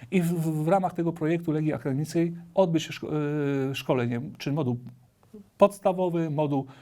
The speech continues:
podoficerski, moduł oficerski. I tutaj też jest, y, możliwość zostania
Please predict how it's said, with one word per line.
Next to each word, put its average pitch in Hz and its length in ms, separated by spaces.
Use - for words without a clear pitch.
podoficerski, 170 680
moduł 135 320
oficerski. 120 520
I 262 60
tutaj 233 280
też 196 200
jest, 175 180
y, 151 520
możliwość 156 460
zostania 143 580